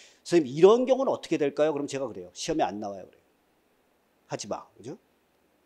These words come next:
그 할 시간이 없어요. 왜? 그거 하다 보면 떨어져. 왜? 반복이 안 되거든. 그러니까 모의고사에서 막 이상한 거 들고 와. "안 나와." 내가 그래요. "하지 마." 그리고 그거 몰라도 붙어.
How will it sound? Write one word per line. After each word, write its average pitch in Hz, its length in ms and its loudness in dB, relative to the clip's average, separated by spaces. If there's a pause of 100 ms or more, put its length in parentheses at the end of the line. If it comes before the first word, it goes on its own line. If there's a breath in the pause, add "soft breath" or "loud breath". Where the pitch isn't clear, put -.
(180)
그 - 120 -2
할 190 80 0
시간이 269 240 4
없어요. 117 260 -6
왜? 156 160 2
그거 208 260 4
하다 214 180 6
보면 202 160 -6
떨어져. 185 340 0
왜? 127 280 0 (180)
반복이 190 380 6
안 101 120 0
되거든. 98 280 -10 (1160)
그러니까 185 200 -2
모의고사에서 208 480 4
막 156 160 -6
이상한 214 260 -2
거 220 60 2
들고 135 200 -4
와. 104 120 -2
"안 151 120 0
나와." 240 180 6
내가 113 140 2
그래요. 82 160 -14 (100)
"하지 - 180 -18
마." - 140 -14 (1040)
그리고 185 180 -2
그거 214 440 8
몰라도 175 360 8
붙어. - 400 -12